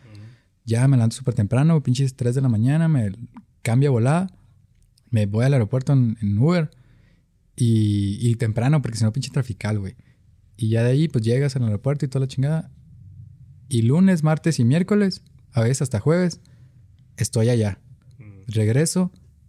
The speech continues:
Speaker 1: alisto mis cosas rápido para irme a San Luis, güey. Porque todavía tengo bodas que cumplir allá. Y también lo del ayuntamiento, ¿no? Como ir a hacer como ese...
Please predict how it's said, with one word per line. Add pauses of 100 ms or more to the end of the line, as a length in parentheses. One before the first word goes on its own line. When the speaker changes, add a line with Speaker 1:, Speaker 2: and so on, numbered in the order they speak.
(400)
Speaker 1:
alisto
mis
cosas
rápido
para
irme
a
San
Luis,
güey. (340)
Porque
todavía
tengo
bodas
que
cumplir
allá. (460)
Y
también
lo
del
ayuntamiento,
¿no? (960)
Como
ir
a
hacer
como
ese...